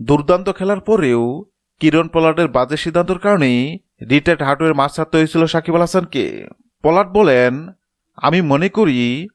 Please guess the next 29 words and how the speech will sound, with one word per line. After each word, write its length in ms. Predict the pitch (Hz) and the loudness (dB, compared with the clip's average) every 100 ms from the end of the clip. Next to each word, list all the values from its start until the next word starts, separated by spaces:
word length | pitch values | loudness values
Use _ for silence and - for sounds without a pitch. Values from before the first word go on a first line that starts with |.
| _ - | _ -2
এই 180 | 139 156 | 0 2
ধরনের 360 | 151 165 180 | 2 0 -4
পরিস্থিতিতে 1000 | - 135 - 180 233 220 135 123 127 185 - _ _ | -2 -2 -2 -6 -4 0 2 2 -2 -8 -16 _ _
সাকিবের 600 | - - 139 139 160 156 | -14 -4 -4 -4 -2 -2
মতো 220 | 147 151 | -2 -2
একজন 220 | 160 156 143 | 0 0 0
অভিজ্ঞ 320 | 147 151 156 | 0 0 0
কাউকে 340 | 151 151 160 | -2 -2 -2
স্ট্রাইকে 300 | 147 165 156 | -2 -2 -2
দরকার 280 | 147 151 170 | -2 -2 -4
ছিল। 320 | - 180 123 76 52 - - _ - | 0 2 2 0 -4 -10 -20 _ -2
রশিদের 400 | 139 - 190 190 | -2 0 0 -2
মতো 180 | 185 190 | 0 0
একজন 260 | 170 185 | 0 0
বোলার 220 | 143 160 | 2 0
শেষ 220 | 170 139 127 | 0 -2 0
দিকে 220 | 156 170 | 0 0
এসে 200 | 165 175 | 0 0
এমন 220 | 165 170 | 2 2
ভুল 160 | 139 160 | 0 2
করলে 640 | 202 202 135 120 127 175 _ _ | 2 2 2 2 0 -6 _ _
দলের 380 | 113 110 143 156 | -8 -2 2 2
জেতা 240 | 135 143 151 | 0 0 0
ম্যাচ 260 | 147 151 | 0 -2
হারতে 260 | 143 139 156 | -4 -4 -2
হয়।" 380 | 147 123 50 50 - _ _ - | 2 0 0 -8 -18 _ _ -2
পোলার্ডের 440 | 165 185 190 196 | 0 2 0 0
মন্তব্য 400 | 175 180 190 196 | 0 0 0 0
পরিষ্কার, 760 | 196 220 - 147 120 120 131 | 0 -2 -2 2 2 2 -2